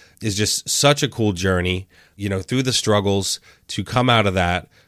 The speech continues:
try to, um, you know, stay away from alcohol. So starting to podcast and just really discovering the power of a podcast. Um, it opened him up to so many opportunities where now he's created a career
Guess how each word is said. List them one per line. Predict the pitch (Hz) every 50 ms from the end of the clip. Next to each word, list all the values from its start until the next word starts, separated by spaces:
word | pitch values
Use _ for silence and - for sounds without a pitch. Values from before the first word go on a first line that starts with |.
| _ _
try | - - - 110 107 110 113 117
to, | 110 - - 117 110 107 104 104 104 104 101 - -
um, | 98 95 92 90 90 65
you | 101 110
know, | 107 101 95 92 - - - - -
stay | - - 143 135
away | 135 131 127 123
from | - - 113
alcohol. | 107 107 104 - 107 101 107 110 104 101
So | - - 101
starting | 92 - - 104 104 104 107 107
to | 107
podcast | 98 - 104 95 92 95 90 - 104 92 87 87 92 92 - - - - - - - - - -
and | - 101 101
just | 120 127 - -
really | 156 147 156 147
discovering | 131 131 - - - 117 123 120 113 101 98 95 95 92 90
the | 90 101 98 95 95 95 90
power | - - - 113 113 120 117 107 98
of | 90 95 92
a | 98 87
podcast. | - - 104 98 101 95 - - 98 - - 113 - - - 95
Um, | 95 92 90 92 90 - _ - - - - - - _ -
it | - 107
opened | 113 117 117 131 117 104
him | 110 120 110 110
up | 110 - -
to | - 107
so | - - - - 110 107 110
many | 110 113 110 107 104
opportunities | 98 98 92 - 98 - - 117 113 113 123 135 151 170 185 190 - - - _ _ _ -
where | 110 113 117 110
now | 110 110 113 113
he's | 104 107 110 98 -
created | - - - 113 110 104 107 98
a | 98 98 95 90 - _
career | - - 104 101 101 131 160 165 120 95 92 98 101